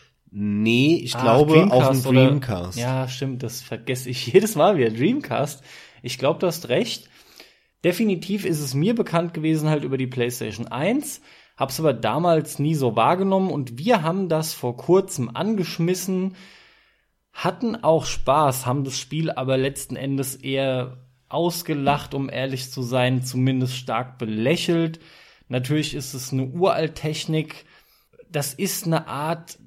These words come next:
Speaker 2: das wirkt so wie ein Myst. Das ist ein Adventure-Game aus der Ego-Perspektive, bei dem man sich Bild für Bild durchklickt, währenddessen aber Animationen dann halt laufen. Du drückst nur vor, zurück, links, rechts, sammelst dann halt Gegenstände auf, musst die einsetzen, ja.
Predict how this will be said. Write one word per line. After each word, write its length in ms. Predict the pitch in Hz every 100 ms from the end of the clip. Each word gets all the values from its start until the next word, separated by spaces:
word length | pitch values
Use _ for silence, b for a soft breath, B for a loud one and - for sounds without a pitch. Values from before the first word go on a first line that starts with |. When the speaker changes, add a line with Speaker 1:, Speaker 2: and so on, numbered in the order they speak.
| -
Speaker 2:
das 300 | - 135 127
wirkt 260 | 156 196 -
so 180 | 180 151
wie 120 | 165
ein 80 | 156
Myst. 340 | 185 262 -
Das 140 | 123
ist 180 | 151 135
ein 100 | 156
Adventure-Game 880 | 127 131 202 202 202 180 190 226 226
aus 240 | 156 127
der 140 | 123 117
Ego-Perspektive, 1040 | 123 165 165 175 - 180 - 190 190 202
bei 180 | 160 135
dem 160 | 147
man 160 | 165 156
sich 320 | 156 - -
Bild 260 | 135 190 -
für 140 | 170
Bild 320 | 160 156 151
durchklickt, 560 | 143 180 - 220 220 -
währenddessen 600 | 143 151 131 160 160 196
aber 240 | 151 156
Animationen 680 | 131 156 151 143 - 151 165
dann 160 | 131 120
halt 200 | 107 110
laufen. 400 | 101 101 - 101
Du 80 | 101
drückst 360 | 117 117 - -
nur 280 | 139 165 165
vor, 400 | - - 165 175
zurück, 340 | 160 160 160
links, 280 | 143 156 -
rechts, 380 | 135 233 - - B B B B B B B _ _ -
sammelst 420 | 135 147 165 165
dann 80 | 165
halt 180 | 156
Gegenstände 600 | 127 165 196 - 180 175
auf, 580 | 151 165 170 165 - -
musst 320 | - 143 151 151
die 80 |
einsetzen, 600 | 107 123 123 113 - 107
ja. 340 | 104 120 139